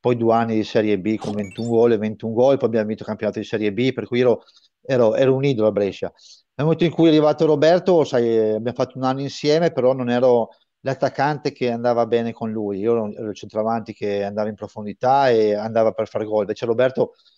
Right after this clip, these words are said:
voleva il famoso trova-, centravanti da, da sponda, eh, dove poteva concludere lui, per cui non, non,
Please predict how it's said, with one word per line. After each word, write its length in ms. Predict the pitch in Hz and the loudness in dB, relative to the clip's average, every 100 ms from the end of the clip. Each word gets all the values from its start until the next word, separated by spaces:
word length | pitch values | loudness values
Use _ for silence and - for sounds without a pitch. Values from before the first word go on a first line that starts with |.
| _ | _
voleva 460 | - 110 117 107 107 | -8 -2 2 2 0
il 80 | - | -4
famoso 320 | - 107 107 - | -10 -6 -8 -6
trova-, 260 | 107 101 | -6 -6
centravanti 680 | - 113 113 113 120 120 113 | -8 -6 0 2 0 -2 -2
da, 140 | 107 | -2
da 140 | 107 113 | 0 -4
sponda, 760 | - - 135 143 135 131 123 - - _ _ | -4 0 2 2 2 2 0 -4 -20 _ _
eh, 560 | - 117 113 110 107 104 | -8 -4 -2 0 -2 0
dove 200 | 110 120 | 0 0
poteva 340 | 120 - 113 113 | -2 -4 -2 -4
concludere 540 | 117 - 117 113 104 | -8 -10 -4 -2 0
lui, 260 | 117 127 107 | 2 2 0
per 160 | 101 | -6
cui 300 | - 117 117 | -8 -2 -2
non, 240 | 110 110 107 | -2 -6 -8
non, 340 | 123 123 123 | -6 -8 -10